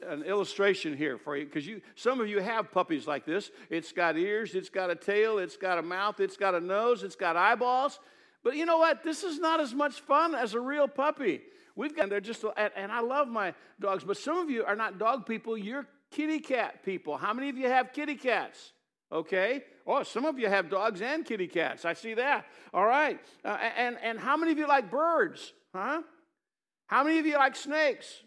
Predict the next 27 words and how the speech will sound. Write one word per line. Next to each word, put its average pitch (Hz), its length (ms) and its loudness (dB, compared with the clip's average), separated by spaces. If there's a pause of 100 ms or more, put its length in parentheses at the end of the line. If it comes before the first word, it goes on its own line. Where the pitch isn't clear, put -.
(380)
Yeah, 170 280 -2 (200)
guys, 156 380 0 (160)
okay. 185 380 0 (180)
How 262 180 4
many 320 160 4
of 285 60 2
you 302 140 2
like 269 260 6
duck-billed 277 460 6
platypuses? 262 800 0 (1500)
No? 175 280 -4 (140)
Okay. 151 340 -2 (220)
All 175 80 2
right. 190 220 4 (180)
In, 214 140 8
in 214 200 2
different 294 300 -2
stories 269 380 2
in 240 100 -2
the 226 80 2
Word 240 140 4
of 190 100 -2
God, 240 400 4
God 247 300 2
uses 214 320 -4
different 226 340 -2
animals 233 720 0